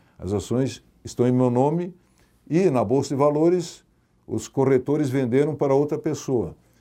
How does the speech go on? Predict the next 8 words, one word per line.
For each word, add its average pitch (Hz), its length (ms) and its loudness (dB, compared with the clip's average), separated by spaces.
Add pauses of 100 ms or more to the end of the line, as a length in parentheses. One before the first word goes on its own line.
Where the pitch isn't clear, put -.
(180)
Então, 147 320 -2
vai 143 160 2
ser 131 160 -2
feita 123 300 0
a 113 40 -2
transferência 107 880 -2 (960)
nos 120 300 0
livros 113 680 0